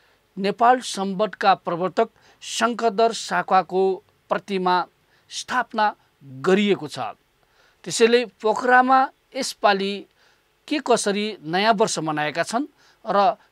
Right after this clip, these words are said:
कसरी काम गरिरहेका छन् नयाँ वर्षको विषयमा केन्द्रित भएर कुराकानी गर्नका लागि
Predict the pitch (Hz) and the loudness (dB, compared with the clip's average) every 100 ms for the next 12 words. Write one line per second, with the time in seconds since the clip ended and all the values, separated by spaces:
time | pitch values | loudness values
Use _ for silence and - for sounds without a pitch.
0 | - 226 208 269 277 - 202 208 190 185 | -4 -2 2 2 2 0 2 4 2 4
1 | 175 170 170 - 208 185 190 175 160 156 | 2 2 0 0 -2 2 4 2 -2 -6
2 | 165 156 180 196 202 185 180 165 165 170 | -10 -8 -4 -2 -2 -4 -6 -4 0 0
3 | 143 180 180 220 214 220 202 220 226 | 0 -2 0 0 2 2 4 6 6